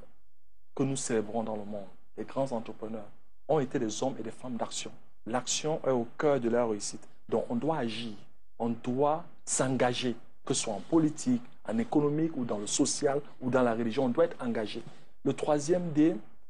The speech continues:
c'est la discipline. Or, c'est ce D qui nous fait énormément, euh, défaut. J'ai dit, euh, tout à l'heure lors de l'entretien qu'on dormait huit heures.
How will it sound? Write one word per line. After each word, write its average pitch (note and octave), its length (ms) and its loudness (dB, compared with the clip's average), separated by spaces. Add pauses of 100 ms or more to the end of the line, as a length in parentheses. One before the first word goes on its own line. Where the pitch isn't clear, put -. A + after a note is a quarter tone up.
(100)
c'est - 160 -2
la A#2+ 120 2
discipline. A2+ 520 -2 (140)
Or, C3 140 4
c'est - 120 -2
ce - 120 2
D D3+ 200 4
qui D3+ 120 -4
nous D3 80 0
fait - 280 -2
énormément, B2 440 2 (380)
euh, G#2 240 4
défaut. G#2+ 320 0
J'ai C3 160 4
dit, E3+ 280 0 (300)
euh, A#2 60 0
tout C#3+ 220 -4
à B2+ 60 8
l'heure A#2+ 100 6
lors B2+ 160 4
de A2+ 100 -4
l'entretien A2 540 -2 (300)
qu'on B2+ 200 4
dormait A2+ 320 4
huit A#2+ 260 -4
heures. G2+ 180 -2